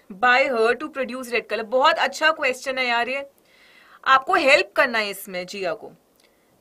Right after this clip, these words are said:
Turmeric plus baking soda, red cabbage plus baking soda, beetroot plus baking powder,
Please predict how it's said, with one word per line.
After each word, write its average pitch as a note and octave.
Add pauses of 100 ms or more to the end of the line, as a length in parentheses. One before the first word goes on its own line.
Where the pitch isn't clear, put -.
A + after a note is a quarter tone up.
Turmeric F#4+
plus F4
baking D#4
soda, D4
red B3+
cabbage C4
plus B3+
baking A3+
soda, A3+
beetroot B3
plus B3+
baking A3+
powder, F#3